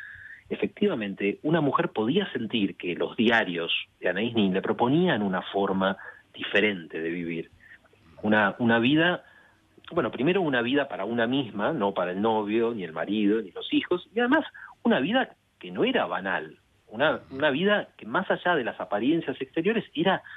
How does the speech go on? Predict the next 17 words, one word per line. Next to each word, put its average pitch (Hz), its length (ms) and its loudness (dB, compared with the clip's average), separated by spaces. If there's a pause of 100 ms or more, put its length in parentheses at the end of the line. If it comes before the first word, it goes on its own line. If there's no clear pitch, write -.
(480)
digamos, 120 440 -2
tumultuosa 98 840 0
y, 85 340 -18
y 87 80 -12
heroica, 117 640 -2 (1080)
por 220 100 0
lo 277 80 4
menos 330 320 0
tanto 214 400 0
como 107 360 -4
el 101 100 -4
artista 185 500 0
o 120 100 0
el 95 60 -4
revolucionario 113 580 0
más 135 220 0
ardiente, 139 600 -2